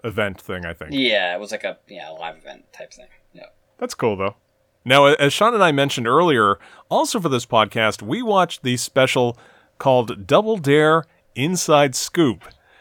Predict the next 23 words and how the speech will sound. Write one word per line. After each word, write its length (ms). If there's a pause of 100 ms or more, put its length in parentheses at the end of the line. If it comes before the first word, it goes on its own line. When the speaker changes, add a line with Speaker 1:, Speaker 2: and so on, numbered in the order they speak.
(140)
Speaker 1:
And 260
this 140
is 180
one 280
of 140
Nickelodeon's 640
attempts 360
to 180
capitalize 760
on 100
the 40
V 200
H 180
S 180
boom, 400 (400)
and 160
they 100
released 360
a 60
lot 200
of 160
direct-to-video 840
specials. 720